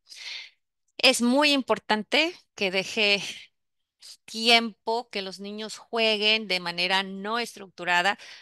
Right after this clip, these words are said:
Todas estas actividades, a lo mejor que hemos mencionado, muchas de ellas se pueden hacer a través del juego estructurado,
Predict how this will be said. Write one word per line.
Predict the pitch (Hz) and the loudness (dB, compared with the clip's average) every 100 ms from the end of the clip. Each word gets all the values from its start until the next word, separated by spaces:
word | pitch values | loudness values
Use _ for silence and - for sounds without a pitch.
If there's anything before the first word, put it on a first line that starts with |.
| _ _ | _ _
Todas | 240 254 | 2 2
estas | 247 - 233 | 2 -2 -2
actividades, | 214 208 208 208 208 208 226 254 190 | -4 -6 -2 4 6 4 0 -2 -4
a | |
lo | 190 | -4
mejor | 180 196 185 - _ _ | -6 -14 -16 -20 _ _
que | 180 - - | -16 -16 -8
hemos | 208 214 220 | -4 -2 -2
mencionado, | 202 196 196 196 208 | 0 2 2 2 -2
muchas | 190 202 185 | -4 -4 0
de | 180 | 0
ellas | 185 | -2
se | - | -4
pueden | 175 175 | -8 -6
hacer | 165 170 | -6 -6
a | |
través | 160 160 165 | -4 -6 -6
del | 160 | -8
juego | - 180 175 | -2 -2 -2
estructurado, | - - _ - 175 190 208 247 | -6 -12 _ -8 4 6 6 4